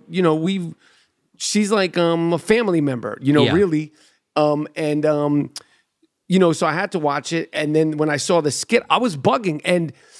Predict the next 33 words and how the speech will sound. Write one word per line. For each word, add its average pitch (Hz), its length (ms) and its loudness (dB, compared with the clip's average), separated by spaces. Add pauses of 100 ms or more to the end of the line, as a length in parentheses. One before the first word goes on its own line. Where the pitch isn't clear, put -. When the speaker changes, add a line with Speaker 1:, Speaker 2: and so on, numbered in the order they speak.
(460)
Speaker 1:
um, 165 280 2
you 180 140 0
know, 190 160 4
it 180 80 0
just 185 180 -4
Speaker 2:
Yeah. - 100 -6 (120)
Speaker 1:
adds 185 200 -6
to 196 80 4
the 156 120 2
lore. 160 580 2
It 160 140 -4
adds 170 280 -4
to 180 100 -4
the 139 140 -4
iconic, 151 600 -2 (400)
uh, 139 200 2
nature 151 380 2
of 127 120 -2
me, 147 140 4
the 143 100 0
Gringo 147 240 0
Mandingo. 143 600 0 (800)
And 185 100 2
this 247 160 0
is 214 60 -12
the 202 100 2
third 214 440 -2
time 208 280 -4
they've, 156 240 0 (160)
they've 151 240 0
mentioned 180 440 2
my 147 140 -2
name 151 500 0